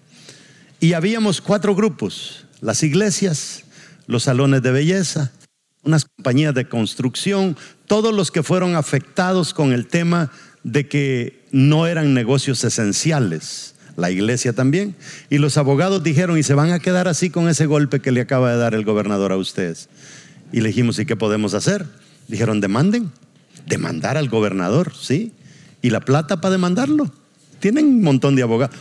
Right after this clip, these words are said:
"Nosotros los vamos a demandar. Ustedes solo firmen un papel". Y yo le dije, "Yo me apunto". Ningún pastor se quiso apuntar. Hace poco subí un video.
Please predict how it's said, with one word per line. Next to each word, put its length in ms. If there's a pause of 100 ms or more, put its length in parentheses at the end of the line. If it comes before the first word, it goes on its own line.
(120)
"Nosotros 760 (580)
los 180
vamos 280
a 60
demandar. 500
Ustedes 280
solo 180
firmen 320
un 100
papel". 340 (1300)
Y 80
yo 100
le 120
dije, 200
"Yo 100
me 100
apunto". 340
Ningún 560
pastor 320
se 100
quiso 160
apuntar. 400 (360)
Hace 200
poco 240
subí 220
un 100
video. 300